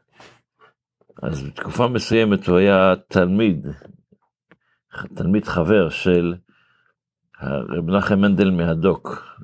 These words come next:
רב מנחם מנדל מויטבסק. אז, אה, פעם ה-, הקהילה של הדוק, סחו-, אה, חתמו חוזה עם רב מנחם מנדל מויטבסק,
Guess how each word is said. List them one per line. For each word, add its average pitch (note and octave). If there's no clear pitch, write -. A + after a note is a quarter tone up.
רב -
מנחם F2+
מנדל D#2+
מויטבסק. -
אז, D2
אה, D2+
פעם G2
ה-, -
הקהילה F2
של E2+
הדוק, E2+
סחו-, -
אה, F2+
חתמו A2
חוזה A2
עם F#2
רב D#2
מנחם F2+
מנדל F#2+
מויטבסק, G2